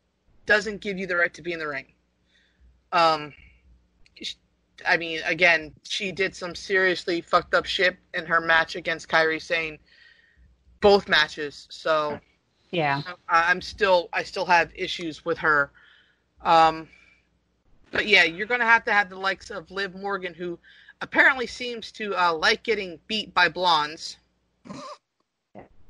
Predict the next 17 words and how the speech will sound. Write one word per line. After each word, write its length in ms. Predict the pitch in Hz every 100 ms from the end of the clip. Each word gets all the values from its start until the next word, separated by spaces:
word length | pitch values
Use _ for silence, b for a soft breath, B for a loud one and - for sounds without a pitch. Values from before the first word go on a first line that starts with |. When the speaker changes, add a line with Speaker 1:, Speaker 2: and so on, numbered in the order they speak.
| - -
Speaker 2:
Oh, 180 | 180 180
Speaker 1:
Um, 380 | 185 180 165 165
Speaker 2:
oh, 140 | 160 151
Speaker 1:
but 100 | 196
I 100 | 208
Speaker 2:
God. 80 | 240
Speaker 1:
will 80 | 233
say 260 | - 226
this 280 | 226 220 - 233
about, 380 | 185 196 185 _ -
um, 300 | 180 165 156 _ -
that 240 | 180 190
match 300 | 208 202 -
a 40 |
couple 260 | - 196 190
weeks 280 | 196 214 -
ago, 340 | 226 254 285